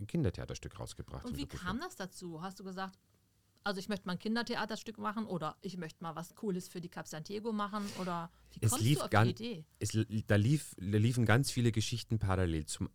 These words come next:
Speaker 1: einen hatte ich von ein bisschen mein berufliches Leben satt, weil es so ein bisschen stagnierte. Ich spielte jahrelang immer wieder das ein und dasselbe Stück. Und dann dachte ich für mich, "Okay, jetzt, jetzt bist du ja,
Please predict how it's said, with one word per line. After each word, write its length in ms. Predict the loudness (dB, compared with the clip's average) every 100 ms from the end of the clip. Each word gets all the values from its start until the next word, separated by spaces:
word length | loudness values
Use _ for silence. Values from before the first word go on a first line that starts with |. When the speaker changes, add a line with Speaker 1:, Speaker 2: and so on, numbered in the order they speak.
| _
Speaker 1:
einen 440 | 4 6 8 6 6
hatte 260 | 2 2
ich 220 | 0 0
von 320 | 0 0 0 -4 _ -20 _ _
ein 180 | 2 2
bisschen 440 | 4 2 4 4 2
mein 840 | 2 4 6 6 6 4 2 -2 -8 _ 4
berufliches 680 | 6 4 2 0 2 0
Leben 420 | 2 2 4 2
satt, 300 | 4 4 2 -2
weil 180 | 0
es 100 | 0
so 100 | 0
ein 60 | -2
bisschen 440 | 2 0 4 4 4
stagnierte. 680 | 2 0 6 6 6 4
Ich 80 | -4
spielte 320 | 0 0 2
jahrelang 680 | 2 4 4 4 4 2 4
immer 320 | 4 4 2
wieder 180 | 2 2
das 160 | -2
ein 220 | -2 2 2
und 80 | 0
dasselbe 460 | 0 2 2 0
Stück. 260 | -2 -4 -4 -16 -18 -16 -16 -18 -20 -4
Und 100 | 2
dann 120 | 4 6
dachte 220 | 4 2
ich 80 | 0
für 80 |
mich, 180 | 0 2
"Okay, 280 | 0 0 2
jetzt, 180 | 2 0
jetzt 180 | -10 _
bist 200 | -8 -4
du 40 |
ja, 360 | 0 2 2 0